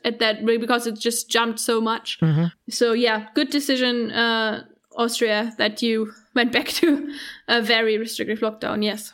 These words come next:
Speaker 2: Yeah, I, I don't know what's happening here, but Orban keeps claiming that we are following the example of Austria,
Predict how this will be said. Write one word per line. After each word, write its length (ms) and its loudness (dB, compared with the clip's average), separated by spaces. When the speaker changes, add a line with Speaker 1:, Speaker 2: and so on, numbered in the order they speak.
Speaker 2:
Yeah, 420 2
I, 320 -2
I 160 4
don't 140 2
know 80 4
what's 240 2
happening 340 2
here, 440 2
but 280 0
Orban 460 2
keeps 260 -2
claiming 560 2
that 140 -2
we 100 2
are 80 0
following 460 2
the 80 0
example 400 0
of 80 -4
Austria, 500 -4